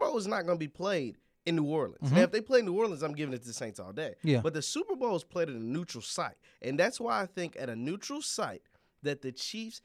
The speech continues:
Speaker 1: have a chance. And then that game against the Rams was played in L A. I think the Chiefs on a neutral site or at home can beat anybody, um, anybody that p-, so lines up against them. I think they have just too much talent,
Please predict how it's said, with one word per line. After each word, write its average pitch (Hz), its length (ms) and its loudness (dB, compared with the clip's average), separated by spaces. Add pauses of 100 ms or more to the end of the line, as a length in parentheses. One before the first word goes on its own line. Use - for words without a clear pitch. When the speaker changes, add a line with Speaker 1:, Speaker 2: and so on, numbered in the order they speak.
(100)
Speaker 1:
have 160 220 -2
a 127 80 -4
chance. 190 420 -6
And 175 160 0
then 180 160 0
that 247 220 -2
game 156 300 0
against 165 260 -8
the 170 80 -4
Rams 226 340 -4
was 160 100 -8
played 165 380 -6 (180)
in 123 140 -8
L 123 260 -4
A. - 220 -6 (320)
I 147 140 -2
think 156 240 -6
the 147 80 -6
Chiefs 190 400 -8
on 226 100 -4
a 214 60 -2
neutral 190 260 -4
site 170 320 -4
or 156 220 -2
at 190 60 -6
home 170 340 -2 (260)
can 131 140 -10
beat 123 280 -8
anybody, 117 840 -6 (640)
um, 123 240 -8
anybody 170 500 0
that 147 220 -4
p-, - 200 -14
so 123 140 -10
lines 139 300 -4
up 131 160 -10
against 117 260 -10
them. 113 120 -10
I 110 60 -10
think 113 160 -14
they 120 80 -12
have 107 160 -12
just 95 280 -14
too 196 400 -8
much 165 320 -4
talent, 135 440 -8